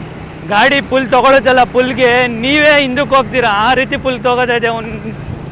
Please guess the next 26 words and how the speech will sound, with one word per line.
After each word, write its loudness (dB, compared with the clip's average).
ಈ -4
ಬಜೆಟಲ್ಲಿ 2
ಈ -4
ಗಾಡಿ 0
ಯಾರಿಗೂ 2
ಸಖತ್ತಾಗಿ 0
ಕೊಡ್ದೆ-, 0
ಕೊಟ್ಟಿದ್ದಾರೆ 0
ಅಂತ -2
ಹೇಳ್ಬೋದು. -2
So -2
ನಿಮ್ಗೆ -4
ಹ್ಯಾಂಡ್ಲಿಂಗು 0
ಅಷ್ಟೇ 0
ತುಂಬ -6
ಸಖತ್ತಾಗಿ -2
ಬರುತ್ತೆ. -6
ವಿತ್ -14
ನಿಮ್ಗೆ -6
ಸೈಡು 0
ಟರ್ನಿಂಗ್ -4
ರೇಡಿಯಸ್ 0
ಕೂಡ -6
ಅಷ್ಟೊಂದೇನು -4
ನಿಮ್ಗೆ -6
ಇದಾಗೋದಿಲ್ಲ. -2